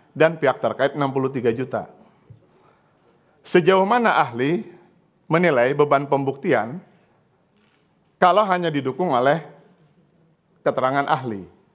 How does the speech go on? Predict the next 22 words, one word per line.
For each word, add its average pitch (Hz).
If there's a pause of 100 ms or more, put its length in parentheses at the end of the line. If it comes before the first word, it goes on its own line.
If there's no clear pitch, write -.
(960)
Padahal 156
tadi 135
disebutkan 135
dalam 127
persidangan 117
di 113
Mahkamah 113
Konstitusi, 117 (880)
ada 120
surat, 120 (400)
ada 185
keterangan 127
para 110
pihak, -
ada 156
saksi, 131
ada 107
ahli. 98 (880)
Dan 143
bagaimana 175
ahli 143
menilai 135